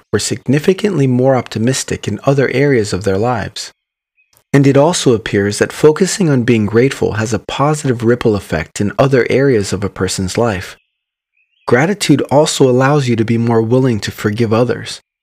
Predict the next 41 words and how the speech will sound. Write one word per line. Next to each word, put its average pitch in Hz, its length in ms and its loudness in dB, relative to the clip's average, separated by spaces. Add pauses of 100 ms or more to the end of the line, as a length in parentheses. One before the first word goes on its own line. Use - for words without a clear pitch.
(180)
as 117 180 -2
well 147 200 4
as 196 160 -2
to - 120 -2
be 139 140 0
less 139 220 0
selfish - 580 -2
and 107 140 -2
egocentric. 117 840 -2 (920)
Being 156 240 2
thankful 143 460 -2
for - 260 0
others 131 440 0
may 123 120 2
help 147 300 -2
you 147 80 2
strengthen 127 600 -2
your 95 160 -4
interpersonal 139 720 -2
bonds 98 560 -4 (380)
and 120 140 0
help 165 280 -2
you 175 80 4
maintain 131 540 0
healthier 117 480 -2
relationships. 101 880 -4 (1000)
I 123 60 4
would 135 160 2
like 160 280 0
you 214 80 2
to 196 60 0
start - 360 0
today 104 400 0
by 113 220 -2
expressing 107 760 -2
what 139 160 -2
you 170 140 0
are 156 80 2
most 135 340 0
grateful 113 400 0
for. - 400 -8